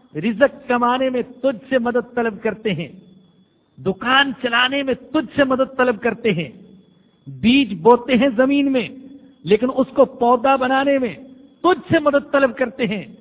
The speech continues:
حد یہ کہ اللہ عبادت میں بھی تجھ ہی سے مدد طلب کرتے ہیں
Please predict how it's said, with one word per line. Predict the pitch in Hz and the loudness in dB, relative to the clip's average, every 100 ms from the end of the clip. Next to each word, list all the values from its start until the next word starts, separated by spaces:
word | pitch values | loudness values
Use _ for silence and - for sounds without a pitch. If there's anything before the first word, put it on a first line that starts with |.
| - _ _ _ - | -20 _ _ _ 0
حد | 196 262 202 262 | 4 4 2 -4
یہ | 247 320 330 320 180 - - _ _ _ | 0 2 2 0 -4 -10 -20 _ _ _
کہ | 202 190 | -12 -4
اللہ | 220 262 262 262 285 294 285 269 - 233 | 0 0 0 0 2 2 2 -2 -6 -4
عبادت | 240 240 254 262 285 277 277 | 0 2 2 4 2 2 -2
میں | 269 269 | 0 0
بھی | 262 | 0
تجھ | - - - 339 285 | -4 -6 4 6 6
ہی | 220 - | 4 4
سے | 254 | 4
مدد | 240 240 - | 4 2 0
طلب | 226 208 180 | -4 -2 -4
کرتے | 165 - 156 | -8 -6 -8
ہیں | 120 | -10